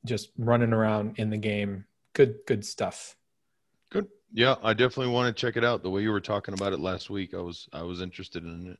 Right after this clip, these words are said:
Speaker 2: So.
Speaker 1: Yeah. Um, I don't think there's any.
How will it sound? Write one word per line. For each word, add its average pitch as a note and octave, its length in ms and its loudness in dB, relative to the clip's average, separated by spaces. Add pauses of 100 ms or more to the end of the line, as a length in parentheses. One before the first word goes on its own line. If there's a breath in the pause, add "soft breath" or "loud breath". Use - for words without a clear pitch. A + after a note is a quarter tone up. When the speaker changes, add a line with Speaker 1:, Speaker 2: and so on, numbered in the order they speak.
Speaker 2:
So. F2+ 240 -12 (1400)
Speaker 1:
Yeah. G3 140 0 (1120 loud breath)
Um, A#2+ 540 6 (720 soft breath)
I - 40 -8
don't A#3 200 2
think A3+ 180 0
there's F#3 220 8
any. E3 340 0